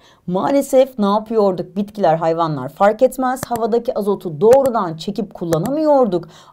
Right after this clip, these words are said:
Atmosferimizin çok büyük bölümü azot olmasına rağmen azot tutucu, azot bağlayıcılar toprağa geçmesini sağlıyordu şimşek, yıldırımın yanı sıra.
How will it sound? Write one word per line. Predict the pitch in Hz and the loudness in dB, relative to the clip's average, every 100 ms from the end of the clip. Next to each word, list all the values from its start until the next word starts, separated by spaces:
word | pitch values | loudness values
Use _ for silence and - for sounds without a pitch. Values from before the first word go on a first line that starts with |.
| - | -2
Atmosferimizin | 185 202 214 214 220 214 196 185 | -2 -2 -8 -4 -2 -2 -4 -6
çok | 160 226 226 190 | -4 -6 -4 -4
büyük | 214 175 202 | -4 -2 0
bölümü | 202 185 | 0 -2
azot | 160 165 165 | -2 0 0
olmasına | 170 156 156 - 233 | 0 0 -4 -6 -2
rağmen | 269 269 277 285 285 - | 0 0 -2 -2 -6 -4
azot | - 190 302 - | -2 0 -2 -4
tutucu, | 294 277 185 180 - | -8 -6 -4 -4 -2
azot | 170 262 277 | 0 0 2
bağlayıcılar | 262 240 240 233 233 226 196 | 6 6 6 2 2 2 2
toprağa | - - 165 165 185 | -2 -6 -4 0 2
geçmesini | 226 285 311 302 262 233 | 0 -2 -4 -6 -6 -6
sağlıyordu | 233 202 180 175 170 160 160 | -2 0 2 0 -2 -2 -6
şimşek, | 175 165 170 165 | -8 -8 -8 -6
yıldırımın | 165 160 165 156 | -4 -2 -2 -4
yanı | 143 165 | -6 -8
sıra. | - 359 320 | -6 -4 -4